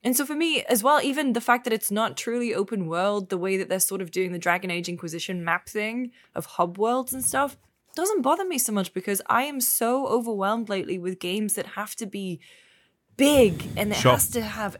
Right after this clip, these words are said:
Speaker 1: everything that you could possibly wanna do, this game is gonna offer you. And so for me, Final Fantasy sixteen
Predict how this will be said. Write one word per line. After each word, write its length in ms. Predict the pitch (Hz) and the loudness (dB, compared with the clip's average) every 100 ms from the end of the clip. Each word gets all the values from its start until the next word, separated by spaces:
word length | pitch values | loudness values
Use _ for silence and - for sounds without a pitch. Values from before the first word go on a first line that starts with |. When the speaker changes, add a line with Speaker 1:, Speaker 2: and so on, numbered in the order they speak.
| _ | _
Speaker 1:
everything 600 | 285 254 262 233 226 208 | 0 2 0 0 2 2
that 80 | 190 | 0
you 220 | 196 180 | -4 -10
could 180 | - 233 - | -10 -12 -2
possibly 340 | 311 247 254 | 0 0 -2
wanna 260 | 233 240 220 | -2 -2 -2
do, 300 | 214 208 175 | -2 -2 -2
this 160 | 180 | -4
game 220 | - 233 | -4 -4
is 80 | 226 | -4
gonna 160 | 202 190 | -6 -6
offer 240 | 202 - | -6 -6
you. 180 | - 165 - - - _ | -4 -4 -6 -20 -20 _
And 140 | 220 | 0
so 100 | 240 | 0
for 140 | 247 233 | 0 0
me, 260 | 330 311 | 0 0
Final 240 | 185 269 254 | -2 -2 0
Fantasy 240 | 247 202 | -2 -2
sixteen 680 | 185 180 - 226 233 185 175 | -4 -8 -8 -4 -2 -2 -4